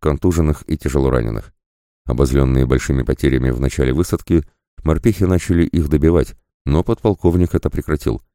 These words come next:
Не из человеколюбия, просто штабу высадки до зарезу была нужна информация от пленных. Б Т Ры, выделенные для преследования группы Ильина, сразу же застряли на больших камнях, прямо в устье реки Малая Саранная.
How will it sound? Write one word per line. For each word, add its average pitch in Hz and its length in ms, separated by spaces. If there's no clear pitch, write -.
Не 80 240
из 73 100
человеколюбия, 64 1000
просто 90 300
штабу 85 380
высадки 82 520
до 69 160
зарезу 82 400
была 73 240
нужна 73 360
информация 73 600
от 64 80
пленных. 55 440
Б 69 180
Т 95 220
Ры, 82 160
выделенные 65 520
для 64 140
преследования 65 720
группы 67 320
Ильина, 73 420
сразу 95 360
же 87 120
застряли 87 480
на 82 120
больших 80 400
камнях, 95 480
прямо 67 300
в 67 60
устье - 280
реки 73 260
Малая 65 340
Саранная. 57 600